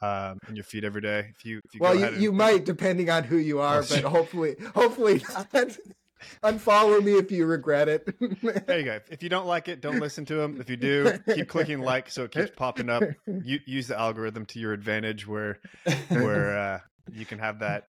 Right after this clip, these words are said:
Speaker 1: give you a little bit of a smile each morning. You post pretty much every day, don't you?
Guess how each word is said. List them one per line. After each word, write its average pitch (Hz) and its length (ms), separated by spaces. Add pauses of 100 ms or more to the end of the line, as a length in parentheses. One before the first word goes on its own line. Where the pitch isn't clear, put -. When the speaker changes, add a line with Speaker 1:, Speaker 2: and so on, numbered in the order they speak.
(260)
Speaker 1:
give 123 140
you 123 80
a - 20
little 117 140
bit 113 100
of 107 120
a 107 40
smile 101 480
each 101 200
morning. 101 320 (340)
You 160 140
post 156 240
pretty 151 140
much 117 140
every 104 140
day, 110 200
don't 101 260
you? 113 120